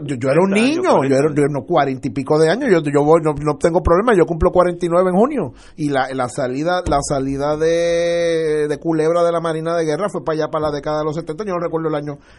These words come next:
Speaker 1: específico, y todavía están apareciendo artefactos peligrosos.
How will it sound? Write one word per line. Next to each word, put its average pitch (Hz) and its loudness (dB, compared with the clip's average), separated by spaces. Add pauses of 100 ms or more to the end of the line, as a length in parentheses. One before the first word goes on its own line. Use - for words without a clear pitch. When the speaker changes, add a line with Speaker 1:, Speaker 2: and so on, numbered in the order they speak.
Speaker 1:
específico, 175 -6
y 190 -8
todavía 143 0
están 202 -2
apareciendo 170 -2
artefactos 147 -4 (420)
peligrosos. 139 -4